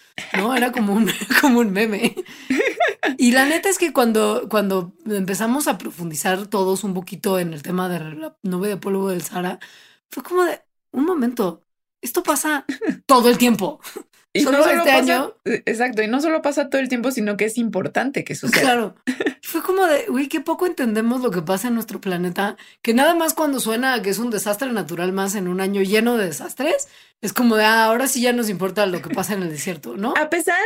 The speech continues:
Speaker 2: de que Will Smith nos lo platicó también en ese programa que tenía en Netflix, que lamentablemente ya quitaron. En uno de los primeros capítulos, ¿cómo se llamaba? Planeta Tierra. No sé cómo se llamaba. Este que
Speaker 1: O sea,
Speaker 2: estaba
Speaker 1: Will Smith, Will, no, espera, espera, no estoy entendiendo. Will Smith tenía un programa de naturaleza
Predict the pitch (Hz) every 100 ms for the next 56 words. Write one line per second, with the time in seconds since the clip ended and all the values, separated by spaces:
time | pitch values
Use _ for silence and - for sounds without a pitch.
0 | 571 277 302 262 262 277 339 381 - 302
1 | 294 370 - _ - 254 269 233 240 240
2 | 254 269 277 302 339 320 262 269 - 214
3 | 233 247 254 233 220 220 208 - 170 175
4 | 180 175 190 - - 170 170 175 156 147
5 | 160 165 160 156 151 147 - 185 135 -
6 | _ _ _ _ _ _ - 240 247 294
7 | 320 311 226 - 202 233 254 202 190 190
8 | 185 233 - 254 190 - 190 175 190 220
9 | 175 160 - 175 170 - 240 285 415 -
10 | 285 269 160 160 180 143 - 202 - -
11 | - 233 247 381 370 320 311 _ _ 339
12 | 233 214 202 208 180 208 160 - 170 170
13 | 190 196 208 170 165 - 226 277 - 285
14 | 302 277 233 226 262 247 226 226 240 208
15 | 185 156 151 156 190 254 254